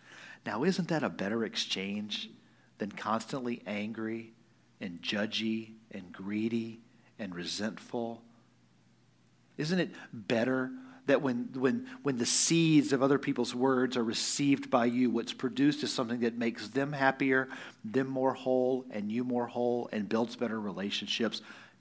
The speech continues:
Doesn't that just make better sense? That's the life that Christ has called us to. Now, um, uh, an illustration I used to use, a, a tool that we used to use when I was a youth pastor,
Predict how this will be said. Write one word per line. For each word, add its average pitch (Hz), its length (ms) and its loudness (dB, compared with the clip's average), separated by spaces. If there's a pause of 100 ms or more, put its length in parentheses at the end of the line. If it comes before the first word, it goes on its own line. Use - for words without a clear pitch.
(200)
Doesn't 202 380 -2
that 110 180 -2
just - 240 -4
make 85 200 -10
better 71 240 -8
sense? - 640 -10 (720)
That's 185 260 0
the 175 120 4
life 120 420 2
that 123 160 -2
Christ 113 400 -2
has 101 100 -10
called 107 400 -2
us - 180 -8
to. - 240 -12 (140)
Now, 151 180 6 (880)
um, 110 300 0 (480)
uh, 117 180 -2
an 156 120 4
illustration 180 540 10
I 151 60 6
used 139 240 6
to 135 80 4
use, 127 360 8
a, 117 280 6
a - 80 2
tool 214 340 8
that 139 100 4
we 120 120 6
used 120 220 6
to 131 60 0
use 113 280 4
when 120 100 2
I 117 80 4
was 117 180 4
a 113 40 2
youth 131 240 0
pastor, 113 460 2